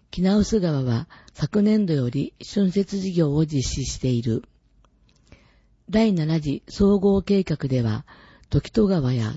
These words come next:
木直須川などにおいて、緊急浚渫推進事業を活用し、適切な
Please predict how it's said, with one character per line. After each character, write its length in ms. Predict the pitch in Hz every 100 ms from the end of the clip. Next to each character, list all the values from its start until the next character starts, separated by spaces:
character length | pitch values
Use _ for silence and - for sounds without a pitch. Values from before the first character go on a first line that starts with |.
| -
木 100 | 165
直 220 | 175 208
須 140 | 240
川 240 | 214 170 143
な 100 | 139
ど 140 | 131
に 160 | 123 190
お 100 | 131
い 80 | 123
て、 300 | - 107 - - - - - _
緊 240 | 202 202
急 260 | 190 202 202
浚 240 | - 196
渫 380 | 190 190 185 196
推 260 | 196 - 208
進 300 | - 202 190
事 160 | 180 180
業 260 | 165 147
を 60 | 147
活 280 | 131 - 156
用 200 | 143 135
し、 340 | - 131 135 _ _ _ - - _
適 220 | - 151 -
切 300 | 214 - 196
な 220 | 185